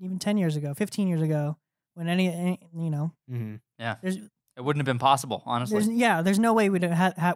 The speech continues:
Speaker 1: would have had the same reach or, you know, potential we have today.
Speaker 3: I mean,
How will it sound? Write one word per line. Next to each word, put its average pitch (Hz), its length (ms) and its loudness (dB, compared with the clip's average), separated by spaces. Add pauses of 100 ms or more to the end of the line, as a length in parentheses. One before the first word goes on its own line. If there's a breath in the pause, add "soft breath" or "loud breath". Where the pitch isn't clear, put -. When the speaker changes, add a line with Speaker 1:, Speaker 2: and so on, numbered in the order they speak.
Speaker 1:
would 185 120 0
have 160 80 -2
had 170 140 2
the 165 60 -4
same 156 220 -4
reach 160 240 -4
or, 143 340 -6
you 160 100 -6
know, 143 80 -4
potential 151 380 -10
we 151 40 -4
have 143 120 -6
today. 156 320 -10
Speaker 3:
I 135 60 -6
mean, 156 220 -4